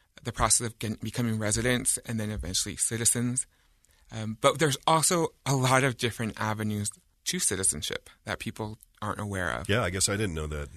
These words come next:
Speaker 1: Yeah, so there's things like, um, the U visa and the U VAWA, um, which it has to do with domestic violence or any violence against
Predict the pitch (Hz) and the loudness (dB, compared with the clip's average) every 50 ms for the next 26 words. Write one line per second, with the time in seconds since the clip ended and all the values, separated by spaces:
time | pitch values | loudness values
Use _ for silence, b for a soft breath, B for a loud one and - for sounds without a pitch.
0 | 82 - - - - - 123 - - 143 131 131 127 127 127 143 139 135 139 131 | -14 -10 -8 -6 -4 0 0 2 4 4 4 4 4 2 4 4 6 6 6 4
1 | - - - 147 143 143 143 135 - - 131 127 127 120 117 - - - - - | 2 2 0 0 0 2 2 2 2 4 6 6 4 4 2 0 -6 -6 -4 -4
2 | 131 120 113 113 113 113 117 - _ _ _ _ _ _ - 127 120 117 117 127 | -2 -2 -2 -2 -4 -4 -6 -10 _ _ _ _ _ _ -2 -2 0 0 -2 -4
3 | 120 120 135 139 135 120 - - 139 131 127 123 - - 117 113 113 110 110 107 | -4 -4 -2 2 4 4 4 4 4 4 4 4 4 2 0 0 0 -2 -2 -2
4 | 107 107 104 104 98 - - _ _ _ - 110 113 113 110 110 107 110 110 110 | -2 -2 -2 -2 -4 -6 -10 _ _ _ -12 -10 -8 -6 -6 -6 -6 -6 -6 -6
5 | 110 113 110 110 110 113 117 120 _ _ _ _ - - 104 110 113 120 135 151 | -8 -8 -10 -12 -14 -16 -18 -20 _ _ _ _ -12 -4 0 2 2 4 2 2
6 | 160 170 165 - _ B B B B B B B B B B B - - 117 117 | 0 -2 -4 -8 _ B B B B B B B B B B B -8 -6 -6 -6
7 | - - 101 120 127 120 - - - - - 131 131 127 117 - - 131 135 127 | -6 -6 0 2 2 2 2 -2 -6 -4 0 2 2 4 2 2 2 2 2 4
8 | - - 139 - 131 127 127 120 113 120 113 110 107 - - _ _ - 120 113 | 2 2 0 0 0 0 0 0 0 0 0 0 0 -4 -10 _ _ -2 0 2
9 | 110 107 - 117 113 - 113 113 120 123 127 127 127 - 76 69 113 117 113 110 | 2 2 2 2 0 0 0 0 2 2 0 0 0 0 0 0 0 0 -2 -2
10 | 107 107 104 107 104 107 104 - - 107 104 - 107 104 101 101 104 - - - | -2 -2 -2 -2 0 0 -2 -2 -2 -4 -4 -4 -2 -2 -2 0 0 -2 -2 -4